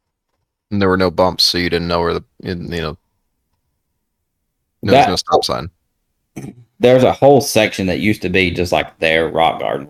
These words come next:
Speaker 2: They had just brought rocks in and just piled 'em up. And over the years, the rocks have just kinda disappeared. Like,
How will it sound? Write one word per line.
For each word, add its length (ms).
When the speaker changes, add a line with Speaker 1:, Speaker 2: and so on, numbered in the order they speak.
Speaker 2:
They 120
had 100
just 240
brought 260
rocks 340
in 360
and 120
just 220
piled 260
'em 100
up. 540
And 320
over 200
the 100
years, 420
the 120
rocks 320
have 100
just 200
kinda 220
disappeared. 680
Like, 400